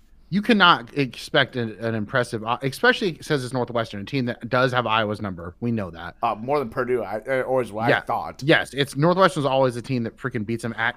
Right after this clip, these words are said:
Speaker 2: I
Speaker 1: even
Speaker 2: think
Speaker 1: at
Speaker 2: he has
Speaker 1: Kent.
Speaker 2: a losing record against Fitzgerald.
Speaker 1: And, and, uh, the offense, nothing's changed. They, they released the two deeps.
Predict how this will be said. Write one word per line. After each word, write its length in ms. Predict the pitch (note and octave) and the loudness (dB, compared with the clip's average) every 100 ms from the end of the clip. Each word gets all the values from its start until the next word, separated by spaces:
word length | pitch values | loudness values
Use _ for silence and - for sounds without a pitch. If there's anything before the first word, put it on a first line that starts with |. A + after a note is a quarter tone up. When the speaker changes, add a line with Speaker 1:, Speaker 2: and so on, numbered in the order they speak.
| - | 2
Speaker 2:
I 80 | D3 | 4
Speaker 1:
even 120 | - | 4
Speaker 2:
think 160 | B3+ E4+ | 2 4
Speaker 1:
at 20 | |
Speaker 2:
he 60 | |
has 100 | F#4 | 6
Speaker 1:
Kent. 120 | B3 E3 | 6 4
Speaker 2:
a 40 | |
losing 340 | F#3 F#3 D#3 | 2 0 -4
record 340 | A2+ B2+ C3 G2 | -2 -4 -4 -8
against 240 | F2+ F2+ | -10 -12
Fitzgerald. 500 | G2 - - F2+ F2 - - | -16 -14 -10 -8 -10 -14 -4
Speaker 1:
And, 320 | D3+ E3 D3+ - - _ | 2 2 2 -6 -20 _
and, 340 | C#3+ D3+ D3+ C#3 | -2 2 2 4
uh, 360 | B2+ A#2 A2 G#2 _ _ _ _ _ _ _ _ _ _ _ - - | 6 4 2 -6 _ _ _ _ _ _ _ _ _ _ _ -20 -16
the 180 | C3 D3+ D3+ | -2 0 4
offense, 440 | D#3+ F3 D3 - - C3 | 2 2 -2 -8 -14 2
nothing's 400 | E3+ F3 E3+ - | 2 2 -2 0
changed. 340 | C3+ B2+ - C#3+ | 0 0 -2 2
They, 100 | C#3+ | 4
they 140 | C#3 C#3 | 6 6
released 340 | C#3+ D3 D#3+ | 6 4 0
the 60 | D3 | -2
two 240 | - C#3 | -4 -4
deeps. 380 | C3+ C#3+ C#3+ - | -2 -2 -4 -10